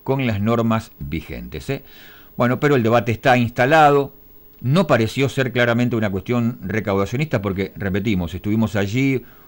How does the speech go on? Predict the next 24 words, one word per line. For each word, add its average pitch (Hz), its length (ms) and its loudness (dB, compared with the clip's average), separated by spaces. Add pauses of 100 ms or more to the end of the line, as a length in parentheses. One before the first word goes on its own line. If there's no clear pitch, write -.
(280)
un, 107 220 -2
un 113 160 2
buen 123 180 2
rato 120 560 0 (240)
cerca 117 300 -2
del 107 100 2
mediodía 113 320 0
cuando 107 160 -2
íbamos 110 240 0
para 98 220 0
la 104 120 2
radio 160 600 2
y 101 180 -2
no, 113 160 0
no 120 140 2
veíamos 120 480 2
ni 101 80 -4
siquiera 113 320 0
una, 107 300 0 (520)
una 113 260 2
grúa 131 440 4
o 101 100 2
un 107 160 0
transporte. 117 800 -2